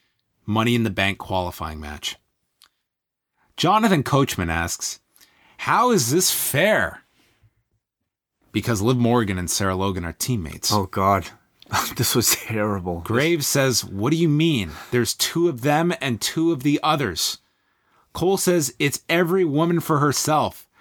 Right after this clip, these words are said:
Speaker 1: So Coachman goes, "Exactly. So it's two on one on one." <laughs> That makes no sense, Coach. And Coachman just, like, petered out. This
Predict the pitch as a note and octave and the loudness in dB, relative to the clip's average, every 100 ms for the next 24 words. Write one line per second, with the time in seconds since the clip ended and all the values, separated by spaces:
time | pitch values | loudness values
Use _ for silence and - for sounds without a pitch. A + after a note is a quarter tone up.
0 | - - - B2+ D#3+ D#3+ D#3+ D3+ C#3+ C#3 | -20 -6 -2 0 0 0 2 2 2 2
1 | B2+ - - - G3 D3 C3+ F3+ G#3+ A3+ | -2 -8 -20 -4 -2 2 0 2 2 0
2 | A3 E3 B2+ F#2+ E2+ - F#3 F3+ F3+ - | 0 2 2 2 -2 -2 0 2 0 -2
3 | - - - G3 G#3+ A3+ A3+ - F3+ F3+ | -6 -4 -2 0 2 2 0 0 2 2
4 | F3 E3 C#3+ E3 F#3+ F#3+ F#3+ F#3 - F3 | 2 0 0 2 2 2 2 0 0 0
5 | E3+ F3 D#3+ C3 D3 F3+ E3 A#2+ G#2 - | 2 2 0 0 2 2 2 0 -4 -6
6 | - - - - _ - - F#3 C#4 G#3+ | -14 -14 -20 -20 _ -18 -6 -2 -2 0
7 | - C4+ - E3 E3+ G3 A#3 A#3 - G3 | 0 2 2 2 4 4 4 2 2 2
8 | E3 B2 - C#3 C#3 - - - - - | 2 0 2 2 2 2 0 -2 -10 -20
9 | - - - D3 C#3 B2 A#2 - - - | -20 -8 0 0 0 -2 -8 -18 -12 -2
10 | D#3 D#3 D3+ D3+ B2+ - - A2+ G#2+ - | 0 2 2 2 2 -2 0 0 0 -8
11 | _ - - C#3 C3 A#2 G#2 F#2 - _ | _ -10 0 2 4 2 2 -2 -4 _
12 | _ _ _ _ - A2+ D#3+ A3+ - - | _ _ _ _ -16 -2 0 2 2 -2